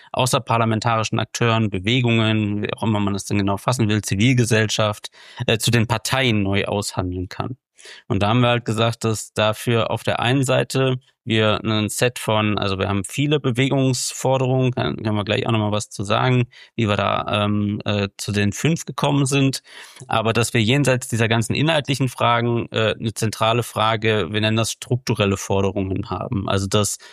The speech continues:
quasi die Art und Weise, wie, äh, außerparlamentarische Akteure und die Parteien, Fraktionen, äh, zusammenarbeiten oder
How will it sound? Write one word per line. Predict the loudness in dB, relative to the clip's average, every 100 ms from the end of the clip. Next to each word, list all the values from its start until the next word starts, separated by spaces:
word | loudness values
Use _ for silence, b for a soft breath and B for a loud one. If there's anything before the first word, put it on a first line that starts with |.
| B
quasi | 0 2 2
die | 2
Art | 2 2
und | 2 2
Weise, | 2 2 2
wie, | 2 4 4 2 -2 b b b 0
äh, | 0 2
außerparlamentarische | 0 0 0 0 0 -2 0 2 2 2 0 0 -2
Akteure | -4 -2 0 0 -2 -2
und | 0 2 0 -2
die | -6
Parteien, | -4 -6 -2 0 2 2 2 0
Fraktionen, | -4 -12 -10 -2 0 2 2 2 0 B B _
äh, | -2 0 0 -4 -12
zusammenarbeiten | -6 0 2 2 2 2 0 0
oder | 0 2 0